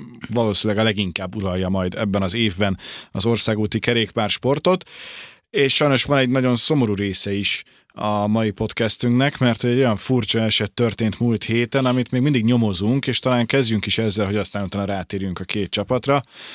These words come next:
hiszen azért Rohan Dennis életében egy igencsak szörnyű fordulat következett be azáltal, hogy a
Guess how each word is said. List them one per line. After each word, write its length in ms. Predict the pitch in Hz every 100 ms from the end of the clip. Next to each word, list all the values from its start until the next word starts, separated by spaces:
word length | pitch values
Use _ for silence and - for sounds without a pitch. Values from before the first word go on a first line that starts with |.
| - -
hiszen 200 | 110 123
azért 240 | 117 123
Rohan 220 | 151 120
Dennis 360 | 113 117 110 -
életében 580 | 139 113 - 113 107 113
egy 140 | 107
igencsak 340 | - 110 92 104
szörnyű 320 | - 120 104
fordulat 680 | - 110 101 104 104 - - - - - - _
következett 640 | - 123 107 - 104 110 95
be 120 | 123
azáltal, 640 | 127 127 104 98 92 135
hogy 180 | 127 117
a 200 | 117 117